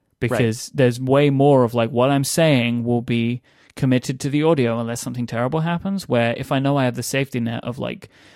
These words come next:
Mike in the future will listen to this and he'll fix it,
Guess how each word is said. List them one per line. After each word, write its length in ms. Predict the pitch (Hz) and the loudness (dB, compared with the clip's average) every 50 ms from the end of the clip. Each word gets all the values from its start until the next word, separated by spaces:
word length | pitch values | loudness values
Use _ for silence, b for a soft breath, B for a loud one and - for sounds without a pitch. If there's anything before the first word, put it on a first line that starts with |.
| b b b | b b b
Mike 240 | 139 131 131 - 143 | 0 0 0 0 0
in 80 | 131 | -2
the 60 | 120 | -2
future 300 | 113 - 139 131 - - | -2 -2 -2 -2 -2 -4
will 140 | 123 - 117 | -6 -6 -4
listen 280 | 131 131 131 - 139 127 | -4 -4 -4 -4 -6 -6
to 100 | 131 120 | -4 -4
this 360 | 120 117 113 123 131 - - | -4 -4 -4 -4 -6 -8 -10
and 140 | - 127 120 | -8 -8 -8
he'll 140 | 117 120 113 | -6 -6 -6
fix 420 | - - - 185 165 - - - | -6 -4 -4 -4 -4 -4 -6 -6
it, 280 | 127 117 117 120 - - | -4 -4 -4 -6 -6 -10